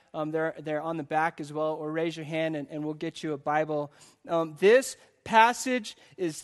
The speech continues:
thick. This passage is heavy. Uh, this passage is confusing. And welcome to Church Project.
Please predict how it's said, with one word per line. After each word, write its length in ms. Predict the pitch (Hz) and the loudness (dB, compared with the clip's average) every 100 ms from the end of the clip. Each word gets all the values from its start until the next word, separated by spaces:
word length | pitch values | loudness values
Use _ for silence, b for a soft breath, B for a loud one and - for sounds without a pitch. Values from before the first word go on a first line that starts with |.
| - | -4
thick. 440 | - 240 262 - - b b | 4 4 4 -4 -20 b b
This 200 | 185 175 | -2 -2
passage 640 | - 226 214 - 190 175 - | 0 4 4 4 0 0 -4
is 220 | 165 147 | -4 -6
heavy. 600 | - - 214 240 269 269 B B B | -8 2 4 4 2 0 B B B
Uh, 100 | 165 | -2
this 240 | 180 - | -2 -4
passage 640 | - 214 214 202 196 165 | -2 2 2 2 -4 -4
is 260 | 180 180 165 | -2 -2 -2
confusing. 1000 | - 165 - - 196 247 247 262 269 269 - B B | -8 -10 -10 -12 -6 -4 -2 0 0 -2 -6 B B
And 320 | 196 180 170 | 0 0 0
welcome 360 | 170 202 240 214 | 2 2 0 -6
to 80 | 185 | -6
Church 400 | - 202 - - | -4 -4 -4 -2
Project. 580 | 180 175 147 117 - | 0 0 -2 -12 -16